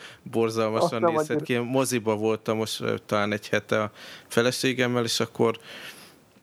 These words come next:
Speaker 1: hát tudod, ott, ott jártam, akkor na, nézzük már, hogy nincsen valami jó derpa a levegőbe, és akkor ott az ember forog a D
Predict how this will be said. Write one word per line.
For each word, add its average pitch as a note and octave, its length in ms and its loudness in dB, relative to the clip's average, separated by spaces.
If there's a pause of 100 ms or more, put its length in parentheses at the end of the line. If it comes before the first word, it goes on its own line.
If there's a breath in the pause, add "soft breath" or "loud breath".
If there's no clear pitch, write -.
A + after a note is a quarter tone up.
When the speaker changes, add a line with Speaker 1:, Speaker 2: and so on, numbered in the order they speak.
(320)
Speaker 1:
hát - 540 -6
tudod, G#2+ 280 2
ott, G#2+ 220 0
ott A#2+ 180 -2
jártam, G#2+ 360 2
akkor A2+ 220 0
na, A2 120 2
nézzük A2 520 0
már, G#2 180 2
hogy G#2+ 140 -2
nincsen G#2 440 0
valami G#2 260 0
jó G#2+ 140 2
derpa G#2 460 0
a G2+ 40 4
levegőbe, G#2 540 0
és - 160 -2
akkor A2+ 180 0
ott G2 120 -4
az G#2+ 140 0
ember G#2 300 2
forog G#2 440 0
a G2+ 180 2
D G2 120 -2